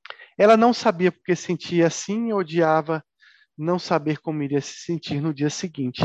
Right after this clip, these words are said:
Negou sintomas psicóticos, confusão, pensamentos suicidas e homicidas, sua cognição estava preservada. Então, ela também não tem aquela gravidade que a gente vê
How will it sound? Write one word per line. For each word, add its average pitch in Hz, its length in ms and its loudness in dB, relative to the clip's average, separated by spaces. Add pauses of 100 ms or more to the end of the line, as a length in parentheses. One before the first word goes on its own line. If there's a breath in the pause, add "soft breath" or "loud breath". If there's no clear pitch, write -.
(120)
Negou 165 340 4
sintomas 143 520 -8
psicóticos, - 720 -2
confusão, 165 680 0 (560 loud breath)
pensamentos 151 540 0
suicidas 135 580 -8
e 147 60 2
homicidas, 170 600 0
sua 165 180 -4
cognição 156 540 -4
estava 143 420 -2 (840)
preservada. 139 1040 2 (760)
Então, 190 340 2
ela 185 200 4
também 175 340 -2
não 180 200 -4
tem 170 260 -4
aquela 165 280 -4
gravidade 151 1080 -4
que - 80 -12
a 147 60 -8
gente 139 440 -10
vê 139 520 0